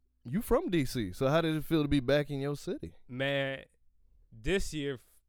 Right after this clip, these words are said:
Speaker 2: like,
Speaker 1: Well, I feel
Speaker 2: the
Speaker 1: like I'm interviewing you.
Speaker 2: I know, right?
Speaker 1: <laughs> After this,
Speaker 2: But
Speaker 1: we
Speaker 2: what,
Speaker 1: gonna get
Speaker 2: you know
Speaker 1: back
Speaker 2: what
Speaker 1: to
Speaker 2: was
Speaker 1: it.
Speaker 2: real cool was to be, to, to, for me and you,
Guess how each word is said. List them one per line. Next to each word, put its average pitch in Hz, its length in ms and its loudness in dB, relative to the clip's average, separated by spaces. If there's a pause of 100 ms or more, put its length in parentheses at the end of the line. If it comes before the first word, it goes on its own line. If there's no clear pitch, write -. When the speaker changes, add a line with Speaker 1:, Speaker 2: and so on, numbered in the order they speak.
Speaker 2:
like, 123 360 -8
Speaker 1:
Well, 208 120 -4
I - 60 -8
feel 165 140 -2
Speaker 2:
the 131 40 -2
Speaker 1:
like 127 140 -2
I'm 143 160 -2
interviewing 101 500 -4
you. 101 160 -6
Speaker 2:
I - 120 12
know, 175 220 12
right? 165 360 4 (480)
Speaker 1:
<laughs> - 400 -12
After 165 240 2
this, 156 60 2
Speaker 2:
But 214 180 10
Speaker 1:
we 208 60 4
Speaker 2:
what, 220 80 10
Speaker 1:
gonna - 100 4
get - 80 4
Speaker 2:
you - 80 4
know - 100 6
Speaker 1:
back 240 80 6
Speaker 2:
what 226 80 4
Speaker 1:
to 208 60 4
Speaker 2:
was 180 100 4
Speaker 1:
it. 175 60 0
Speaker 2:
real 214 220 4
cool 135 600 0 (560)
was 151 600 4
to - 180 0
be, 151 240 -2 (200)
to, 147 180 2
to, 139 280 -2
for 143 200 -6
me 175 240 2
and 156 100 -2
you, 262 240 -2